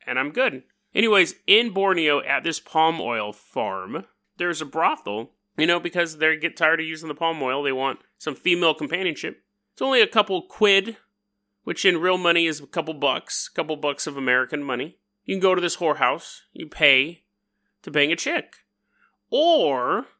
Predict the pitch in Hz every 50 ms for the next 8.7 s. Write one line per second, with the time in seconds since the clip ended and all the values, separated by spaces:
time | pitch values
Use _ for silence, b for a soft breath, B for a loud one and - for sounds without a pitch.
0 | _ _ _ _ _ _ _ _ _ _ - - 175 180 185 175 165 156 160 196
1 | 254 311 349 370 381 381 370 349 302 240 - - 202 185 170 160 147 139 135 127
2 | 120 123 120 110 110 - - 117 110 120 139 185 - - - - _ _ _ -
3 | - 160 156 147 151 156 165 190 262 269 - - - - 233 - - 233 233 -
4 | 240 214 202 190 190 196 226 269 330 320 - - 131 113 113 123 - - - -
5 | - - _ _ _ _ _ _ _ _ _ _ _ _ _ _ _ _ - -
6 | 160 185 185 214 190 151 139 156 151 160 165 165 175 180 170 - _ - - -
7 | 285 320 302 220 127 110 104 - - - 160 165 175 160 127 117 104 - _ _
8 | - - - 311 359 349 320 208 151 143 139 147 170 175